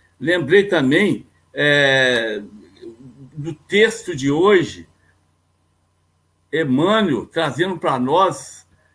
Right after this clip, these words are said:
essa maravilha de, essa pedagogia, né? Eu sou fã de pedagoga, porque, por isso que eu casei com a pedagoga, né?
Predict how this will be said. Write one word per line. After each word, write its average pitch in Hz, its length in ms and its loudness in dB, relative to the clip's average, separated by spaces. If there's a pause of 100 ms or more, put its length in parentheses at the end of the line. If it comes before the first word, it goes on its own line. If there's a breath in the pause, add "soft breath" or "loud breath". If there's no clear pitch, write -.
(140)
essa 113 1000 -4
maravilha 156 1000 -2
de, 131 400 -4 (220 loud breath)
essa 156 300 -2
pedagogia, 196 1300 2
né? 180 260 4
Eu 202 100 4
sou 170 200 -2
fã 175 260 -4
de 151 60 -10
pedagoga, 147 840 0
porque, 131 300 -16
por 185 200 -12
isso 214 140 -10
que 214 60 -2
eu 202 60 -2
casei 165 500 0 (200 loud breath)
com 147 80 0
a 139 80 2
pedagoga, 135 880 2 (320 soft breath)
né? 165 300 -2